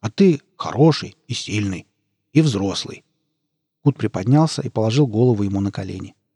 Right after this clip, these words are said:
Велес откинулся на спину, прислонившись к груди битого кирпича,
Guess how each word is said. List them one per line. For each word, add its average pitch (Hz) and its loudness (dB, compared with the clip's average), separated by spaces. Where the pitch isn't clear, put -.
Велес 156 4
откинулся 120 2
на 107 0
спину, 170 4
прислонившись 135 2
к - -18
груди 127 2
битого 123 0
кирпича, 120 -2